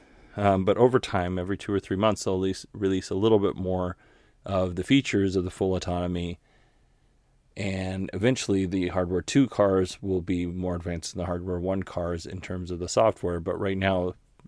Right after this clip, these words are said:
uh, because of, they need the regulatory approval, it's going to be much slower. So let, let's talk about the new hardware for the cars. Right now, there's one camera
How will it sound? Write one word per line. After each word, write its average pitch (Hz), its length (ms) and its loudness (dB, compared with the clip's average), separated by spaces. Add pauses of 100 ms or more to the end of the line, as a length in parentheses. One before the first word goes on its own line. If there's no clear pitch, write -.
uh, 90 240 -4
because 90 480 -4
of, 87 260 -2 (200)
they 92 100 -2
need 87 180 -2
the 82 80 -4
regulatory 90 520 -2
approval, 98 560 4 (580)
it's - 160 -12
going 92 160 -4
to 90 80 -2
be 87 140 -4
much 87 260 -6
slower. - 420 -10 (1600)
So - 180 0
let, 120 80 2 (100)
let's 110 200 0
talk 123 140 2
about 120 140 4
the 104 80 2
new 104 100 2
hardware 98 440 0 (1000)
for 110 140 4
the 98 80 4
cars. 87 300 2
Right 156 160 6
now, 151 120 6
there's 101 160 4
one 113 460 4 (440)
camera 90 580 -2